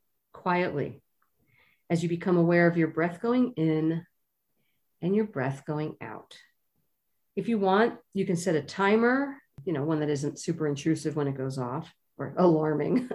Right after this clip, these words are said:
<laughs> and you can close your eyes. It actually helps if you close your eyes. Closing your eyes, actually,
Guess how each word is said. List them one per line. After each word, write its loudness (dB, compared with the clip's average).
<laughs> -12
and 6
you 6
can 2
close 0
your 2
eyes. -2
It 2
actually 2
helps 0
if -4
you -8
close -4
your -2
eyes. -12
Closing 4
your 6
eyes, 4
actually, 0